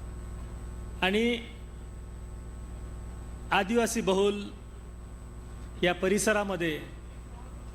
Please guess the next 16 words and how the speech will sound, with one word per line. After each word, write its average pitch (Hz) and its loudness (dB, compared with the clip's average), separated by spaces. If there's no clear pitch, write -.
डॉक्टर 175 4
श्रीकरजी 247 4
परदेशी 214 2
यांनी 208 4
जे - 4
स्वप्न 233 4
पाहिलं 175 4
होतं, 143 0
जे 165 6
खंडित 262 6
झालं 220 4
होतं, 170 0
ते 185 6
कृतीत 214 4
आणणाऱ्या 202 2
आमच्या 170 4